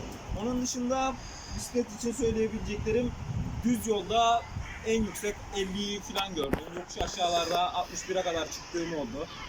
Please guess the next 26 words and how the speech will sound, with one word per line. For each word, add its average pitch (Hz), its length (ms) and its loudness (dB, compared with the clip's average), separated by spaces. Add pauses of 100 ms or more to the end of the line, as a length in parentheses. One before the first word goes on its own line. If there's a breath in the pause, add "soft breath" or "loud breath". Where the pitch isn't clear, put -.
(100)
Tabii 180 280 2
bu 180 160 4
biraz 180 320 2
frenleyerek 175 540 -2
daha 165 140 4
fazla 147 340 0
da 147 40 -2
gidebilirdi. 131 640 -4 (1200)
Bisiklet 254 440 0 (340)
sürüşü 262 440 2
rahat. 220 360 4 (280)
Hani 156 200 0
ilk 220 240 -2 (580)
bisikletler 226 480 0
için 202 380 -2
güzel 196 300 2
yani. 151 200 2 (120)
Bu - 60 -8
tarz 165 220 2
bisikletler 175 440 -4
için 185 300 -4 (100)
alınabilecek 180 680 0
bisikletlerden. 208 760 -4 (1080)
Onun 247 260 2
dışında 247 580 4
bisiklet - 640 2